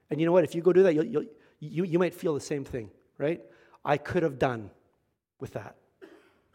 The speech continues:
And, and, uh, and focusing on eternity kind of frees us from that impulse, that, that requirement to have to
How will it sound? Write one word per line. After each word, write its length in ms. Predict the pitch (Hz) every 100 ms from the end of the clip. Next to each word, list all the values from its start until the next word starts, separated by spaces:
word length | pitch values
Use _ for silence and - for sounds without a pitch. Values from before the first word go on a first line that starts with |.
| _ _ _ _ _ _ _ _ _ _ _ _ _ _ _ _ _ _ _ _ _ _ _ _ _ _ _ _
And, 180 | 170 -
and, 120 | 175 151
uh, 120 | 151 -
and 240 | 156 151
focusing 500 | - 190 190 208 185
on 140 | 175
eternity 440 | 170 - 175 170 156
kind 220 | - 160
of 80 | 151
frees 640 | - - 165 196 208 156
us 220 | 151 156
from 480 | - - 151 151 139 - -
that 640 | 170 135 147 143 135 - - - _ _ _ _ _ _ _ _
impulse, 760 | 180 190 170 - 156 135 127 -
that, 300 | - - 151
that 260 | 160 160
requirement 760 | 170 160 - 185 185 170 151 -
to 120 | 151
have 200 | 156 147
to 220 | 165 135